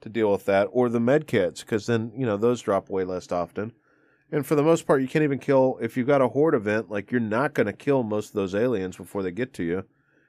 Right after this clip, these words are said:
There's not, like, a dodge mechanic or iframes or something like that to get around it. Um, really, anyway.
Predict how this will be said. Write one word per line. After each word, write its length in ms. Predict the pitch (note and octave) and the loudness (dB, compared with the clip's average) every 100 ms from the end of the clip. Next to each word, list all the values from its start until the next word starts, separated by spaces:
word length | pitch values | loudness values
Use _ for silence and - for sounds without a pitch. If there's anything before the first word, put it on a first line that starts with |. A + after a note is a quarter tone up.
| _ | _
There's 220 | A2 G#2+ | -4 -2
not, 240 | A#2+ B2+ A2+ | -2 -2 -2
like, 160 | A2 | -2
a 60 | G#2+ | -4
dodge 480 | E2 G2 G2+ A2+ G#2+ | -4 0 2 2 -2
mechanic 460 | G2+ G2 G2+ G2+ | -8 -4 -4 -4
or 100 | F#2 | -6
iframes 560 | C2+ G2+ G#2+ G#2 F#2+ F2+ | -2 -2 -2 -4 -4 -8
or 80 | F#2 | -8
something 320 | A2+ F#2+ G2 | -8 -8 -6
like 160 | F#2 - | -8 -6
that 180 | F#2+ | -6
to 60 | F2+ | -6
get 160 | F2 F#2 | -6 -4
around 400 | F2+ F#2+ A2+ F#2+ | -2 -2 -2 -2
it. 200 | F#2 - _ _ _ _ _ _ _ - | -2 -4 _ _ _ _ _ _ _ -10
Um, 340 | G#2+ G2+ F2+ | -4 -2 -2
really, 320 | F#2 A#2+ A2 F#2+ | 0 2 2 2
anyway. 460 | F#2 F2+ F#2 G#2+ | 0 -2 -2 -4